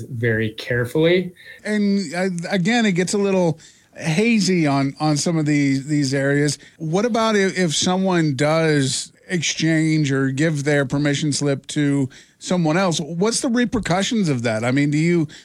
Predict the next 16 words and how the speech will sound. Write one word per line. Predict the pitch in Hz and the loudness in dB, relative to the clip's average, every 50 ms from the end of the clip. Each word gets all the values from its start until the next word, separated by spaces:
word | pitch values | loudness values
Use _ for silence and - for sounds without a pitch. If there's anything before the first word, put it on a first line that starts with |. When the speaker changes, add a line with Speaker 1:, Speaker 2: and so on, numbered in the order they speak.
| _ _ - | _ _ -4
Speaker 2:
lose | 139 139 156 175 202 202 196 175 165 202 - - | -2 0 2 2 2 2 2 0 0 -4 -6 -8
hunting | - 131 143 151 170 180 196 202 190 190 190 156 - 143 | -6 -4 -2 0 0 2 2 2 2 0 0 -2 -2 -2
rights? | 139 147 165 180 214 226 220 - - - - - - _ _ _ - | 0 0 2 2 0 0 -2 -4 -6 -8 -12 -16 -20 _ _ _ 2
Speaker 1:
You | 175 | 4
know, | 190 202 196 202 | 4 4 2 2
it's | 185 190 196 185 196 - | 2 2 2 2 2 2
a, | 196 185 180 170 165 - - - | 4 4 6 4 4 2 2 2
that's | 165 160 - - | 2 2 2 2
certainly | 180 185 185 190 190 175 | 0 2 2 4 2 2
a | 151 | 2
possibility. | - - 147 143 147 151 - 175 160 143 135 143 170 180 196 220 233 226 - - | 0 0 0 0 0 0 -2 -2 0 2 2 2 2 2 2 0 0 -2 -4 -8
So | 175 - - 170 156 147 147 147 147 | -10 -2 0 2 2 4 2 2 2
if | 156 156 143 - - | 0 0 -2 0 -2
you're | 160 175 202 190 | 0 0 0 0
hunting | 165 175 185 185 185 185 180 175 | 0 -2 -2 0 0 0 0 0
a | 165 156 147 143 143 143 143 139 139 139 | 0 0 0 0 0 0 -2 -4 -6 -8